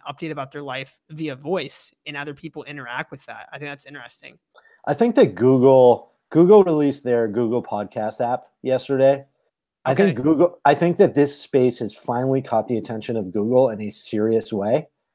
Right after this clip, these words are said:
Speaker 2: And I know internally, and I, like I said, I have friends there and stuff like that. I think that they're seriously starting to look at how do you cut up podcasts? How do you search podcasts so that you get tiny snippets? You get a sentence here,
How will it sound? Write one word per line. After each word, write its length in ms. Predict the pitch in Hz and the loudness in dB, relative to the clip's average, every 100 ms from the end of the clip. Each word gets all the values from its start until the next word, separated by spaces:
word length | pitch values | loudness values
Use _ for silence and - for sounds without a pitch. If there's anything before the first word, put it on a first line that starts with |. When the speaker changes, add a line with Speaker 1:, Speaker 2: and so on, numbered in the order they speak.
| _ _ _ | _ _ _
Speaker 2:
And 280 | 120 120 120 | -6 -4 -4
I 120 | 117 127 | -2 2
know 220 | 143 160 | 4 6
internally, 540 | 139 - 127 123 120 | 4 2 2 2 0
and 100 | 117 | 0
I, 60 | 123 | -2
like 180 | 156 170 | 0 0
I 60 | 127 | 0
said, 180 | 120 | 0
I 40 | 107 | 2
have 120 | 107 | 0
friends 300 | - 110 104 | -4 -8 -2
there 120 | 113 | -2
and 100 | 107 | -2
stuff 200 | 104 101 | -6 -6
like 140 | 110 98 | -6 -2
that. 220 | 113 107 _ _ | -2 -2 _ _
I 60 | 110 | -2
think 180 | 151 160 | 2 4
that 160 | 151 139 | 4 4
they're 100 | 120 | 0
seriously 800 | - - 143 143 151 147 156 | -4 -2 4 4 4 2 0
starting 420 | 139 - 123 120 117 | 0 2 2 2 0
to 120 | 117 | -2
look 240 | 104 107 120 | 0 0 0
at 200 | 110 101 _ _ | 0 -2 _ _
how 160 | - 135 | -4 0
do 60 | |
you 100 | 147 | 0
cut 280 | - - 123 | -2 -2 2
up 200 | 131 135 | 2 0
podcasts? 600 | - 113 107 123 110 107 _ _ | -2 -4 -2 -2 -2 -2 _ _
How 60 | 131 | -2
do 80 | 151 | -2
you 60 | |
search 500 | 131 - 143 147 - | -2 -4 -2 -2 -4
podcasts 640 | - 147 143 - 143 143 - _ _ | 2 4 4 4 2 2 -2 _ _
so 180 | - 131 | -2 0
that 160 | 120 | 2
you 140 | 117 117 | 0 -2
get 180 | 117 - | -4 -4
tiny 300 | - 120 123 | -10 -8 -8
snippets? 600 | - 117 117 160 156 - _ | -10 -10 -2 -2 -2 -10 _
You 100 | - | -2
get 100 | 127 | 2
a 100 | 113 | 0
sentence 520 | - - 127 120 113 - | -2 -4 -2 -2 -6 -2
here, 420 | 120 123 120 | 2 4 2